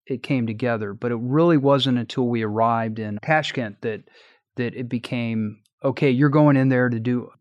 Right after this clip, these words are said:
unconventional warfare assessment as your mission. And then you're gonna come out, me, maybe by myself or maybe with the team, and then you're gonna brief the O D As, and then the O D As are gonna go in two weeks later." That was the timeline.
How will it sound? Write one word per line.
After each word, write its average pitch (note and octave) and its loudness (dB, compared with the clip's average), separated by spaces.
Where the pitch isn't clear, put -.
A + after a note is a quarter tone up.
unconventional D3 -2
warfare B2+ -2
assessment A#2+ -6
as G#2 -10
your G2+ -12
mission. G2+ -14
And A#2+ -4
then A#2 -2
you're C#3 2
gonna F3 0
come C#3 -2
out, G#2+ -8
me, A2 -10
maybe B2 -4
by A#2+ -4
myself A2 -4
or G#2 -8
maybe A#2 -4
with A#2 -6
the A2+ -12
team, A#2 -6
and A2 -6
then A#2 -4
you're B2+ -4
gonna B2+ -2
brief C#3 -2
the B2 -2
O B2 -4
D A#2+ -2
As, D#3 -4
and B2 -4
then B2 -4
the A#2+ -8
O C3 -2
D C3 0
As B2+ -4
are B2+ -6
gonna A#2 -8
go A2+ -10
in A2 -12
two C#3 -4
weeks B2 -6
later." G2+ -14
That C3 -2
was C3 -4
the A#2 -16
timeline. G#2+ -10